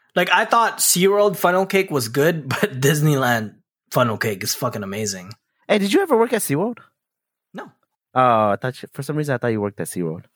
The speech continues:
Speaker 1: Do we know anyone that works at SeaWorld or worked at SeaWorld?
Speaker 2: Um, we have to. I feel like
Speaker 1: I do feel like I know someone that worked there. <laughs>
Speaker 2: Yeah, I don't know.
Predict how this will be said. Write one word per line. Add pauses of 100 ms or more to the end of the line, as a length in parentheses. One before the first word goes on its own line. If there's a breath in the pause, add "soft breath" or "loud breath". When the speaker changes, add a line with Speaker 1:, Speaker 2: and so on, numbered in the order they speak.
(420 soft breath)
Speaker 1:
Do
we
know
anyone
that
works
at
SeaWorld
or
worked
at
SeaWorld? (400)
Speaker 2:
Um,
we
have
to.
I
feel
like (640 loud breath)
Speaker 1:
I
do
feel
like
I
know
someone
that
worked
there.
<laughs> (1300 loud breath)
Speaker 2:
Yeah,
I
don't
know.